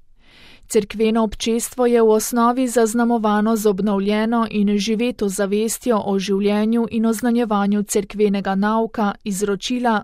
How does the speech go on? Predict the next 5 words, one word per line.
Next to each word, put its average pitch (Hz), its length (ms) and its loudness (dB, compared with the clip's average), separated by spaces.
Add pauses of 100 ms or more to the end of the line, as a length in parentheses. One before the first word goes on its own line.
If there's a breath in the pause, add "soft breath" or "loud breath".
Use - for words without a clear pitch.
(100)
svetosti 226 960 -4
in 233 220 -4
torej 247 280 2
same 226 400 0
Cerkve. 196 580 -2